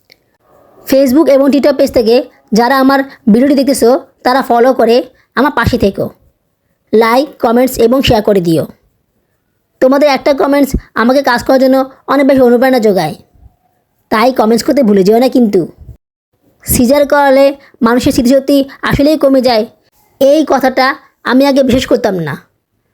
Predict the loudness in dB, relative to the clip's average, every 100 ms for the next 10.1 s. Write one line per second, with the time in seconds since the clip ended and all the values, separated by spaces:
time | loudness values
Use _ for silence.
0 | _ -2 0 2 2 0 -2 -10 -2 0
1 | 0 2 2 2 0 0 0 0 -2 _
2 | -10 -2 0 0 0 0 -2 -4 -12 _
3 | _ -2 0 0 0 0 0 -2 -4 _
4 | -6 -2 0 0 0 2 2 0 -2 -6
5 | -8 -10 _ _ _ _ _ _ _ 0
6 | 0 0 0 0 2 2 0 0 0 2
7 | 0 -6 -6 -2 2 2 2 -2 -4 -10
8 | -16 _ _ -2 -2 0 0 0 0 0
9 | 0 -4 -10 -4 -2 0 0 0 0 2
10 | -2